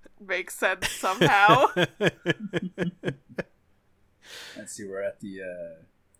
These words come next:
Speaker 3: the elements here?
Speaker 1: Yeah,
Speaker 2: Yeah.
Speaker 1: so it turned out that they were, um, you had to take every third character of the number strings that you got when you,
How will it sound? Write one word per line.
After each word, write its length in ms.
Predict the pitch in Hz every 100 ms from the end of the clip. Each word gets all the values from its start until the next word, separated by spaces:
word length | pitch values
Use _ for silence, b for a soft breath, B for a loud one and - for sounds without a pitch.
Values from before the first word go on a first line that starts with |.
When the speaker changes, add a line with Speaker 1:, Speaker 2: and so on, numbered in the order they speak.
| _ _ 113
Speaker 3:
the 180 | -
elements 840 | 110 139 156 165 98 - - - -
here? 180 | 180 180
Speaker 1:
Yeah, 360 | 262 254 202 175
Speaker 2:
Yeah. 60 |
Speaker 1:
so 500 | - - 262 254 247 -
it 280 | - 233 - _ _
turned 440 | - 311 359 359
out 460 | 262 240 247 - 202
that 420 | 214 196 190 175 _ _ -
they 360 | 202 214 220
were, 640 | 220 196 208 196 190 190 - -
um, 580 | 180 175 170 170 170 196 _ _ _ _ _ _ _ _
you 180 | 190 214
had 200 | 247 269
to 80 | 269
take 300 | 254 254 240
every 320 | - 220 269 254
third 600 | - - 214 226 247 254
character 1000 | - 208 202 202 _ 190 170 156 151 - -
of 540 | 175 175 175 180 - _ _ _ _ _ _ 185
the 560 | 196 185 175 170 175 -
number 460 | 190 208 220 214 247
strings 460 | - 190 175 175
that 100 | 196
you 100 | 175
got 380 | 180 175 175 165 - b b b _ _
when 320 | 196 190 180
you, 640 | 175 180 175 175 175 165